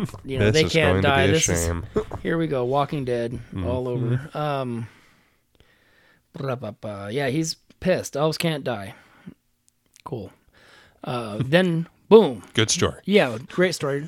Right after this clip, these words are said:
Speaker 2: Uh, they, uh, jump back to the family.
Speaker 1: Which
Speaker 2: They
Speaker 1: family?
Speaker 2: <laughs> So, yeah, they, they jump back to Officer Scott and his, uh, his wife and kid. They find their Christmas tree, which I would have said next if you wouldn't have cut me off.
Speaker 1: Fair enough.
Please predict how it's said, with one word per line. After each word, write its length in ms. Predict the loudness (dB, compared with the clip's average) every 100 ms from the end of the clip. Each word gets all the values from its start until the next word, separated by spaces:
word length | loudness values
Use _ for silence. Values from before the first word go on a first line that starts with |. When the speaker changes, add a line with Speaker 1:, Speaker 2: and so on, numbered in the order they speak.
| 6
Speaker 2:
Uh, 300 | 6 4 -4 -8 -20 _ -20 -20 _ _ -2
they, 220 | 2 4
uh, 180 | 4 2
jump 280 | 4 2 4
back 180 | 2 2
to 80 |
the 80 | 0
family. 460 | 2 0 0 -4 -8 _ -20 _ _ _ _ -20 -20 _ -6
Speaker 1:
Which 220 | -4 -2
Speaker 2:
They 80 | 0
Speaker 1:
family? 420 | 0 0 -2 -6 -12 -20 -20 -20 -2
Speaker 2:
<laughs> 100 | -2 -2 -12 -18 -4
So, 120 | 2
yeah, 240 | 4 4 0 -14 -8 0
they, 120 | 0
they 260 | 2 0
jump 260 | 4 2 4
back 220 | 2 2
to 100 | 0
Officer 420 | 2 0 0 -4 -2
Scott 340 | 2 2 2
and 80 | -2
his, 200 | -2 -2
uh, 300 | -2 -2 -6 -10 -6
his 180 | -6 -4
wife 320 | -4 -4 -4
and 100 | -6
kid. 300 | -2 -2 -2 -8 -20 -20 _ 2
They 180 | 4
find 340 | 4 4 4 4
their 120 | 2
Christmas 420 | 2 0 0 -6
tree, 380 | -4 -6 -6 -8 _ -12
which 180 | -8
I 80 | -4
would 180 | -2 0
have 80 | 0
said 220 | -2 -2
next 320 | -4 -6 -8
if 120 | -8 -6
you 100 | -6
wouldn't 220 | -6 -8
have 60 |
cut 200 | -10 -10
me 100 | -8
off. 300 | -8 -10 -14 _
Speaker 1:
Fair 180 | -8 -6
enough. 300 | -6 -8